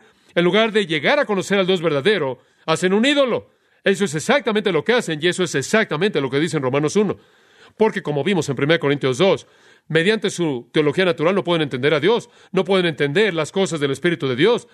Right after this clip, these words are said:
no pueden entender el camino a Dios, no pueden entender el medio de salvación o una relación con Dios.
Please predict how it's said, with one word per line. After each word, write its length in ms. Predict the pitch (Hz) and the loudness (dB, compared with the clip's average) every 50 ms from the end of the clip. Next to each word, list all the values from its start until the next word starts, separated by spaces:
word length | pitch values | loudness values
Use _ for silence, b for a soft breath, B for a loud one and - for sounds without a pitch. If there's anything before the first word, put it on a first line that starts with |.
| b b b | b b b
no 180 | - 175 196 - | 0 0 0 2
pueden 220 | 208 196 185 170 | 2 2 2 2
entender 480 | 160 143 127 147 151 151 208 240 233 190 | 0 0 -2 0 0 2 2 2 0 -2
el 80 | 156 | -4
camino 320 | - 160 156 165 185 175 160 | -4 -4 -2 0 2 2 2
a 40 | 139 | 2
Dios, 340 | 147 208 247 240 175 - b b b b b | 2 2 2 0 -2 -6 b b b b b
no 120 | 190 208 202 | -2 0 0
pueden 240 | 208 214 196 180 | 2 0 0 0
entender 380 | 175 156 - 160 156 165 202 208 | 0 -2 -2 -2 0 0 2 2
el 100 | 175 156 | 0 0
medio 240 | 156 220 277 294 269 | 0 0 0 2 0
de 80 | 220 | -2
salvación 720 | - - 170 156 147 147 135 - - 214 196 180 175 175 190 | 0 0 0 0 0 0 -2 0 0 2 2 2 0 0 0
o 60 | 165 | 0
una 180 | 151 170 190 175 | 2 2 2 2
relación 380 | 147 147 143 - - 175 160 | 0 0 -2 0 0 0 0
con 120 | - 139 131 | 0 0 2
Dios. 300 | 151 208 262 233 - | 2 2 2 2 -2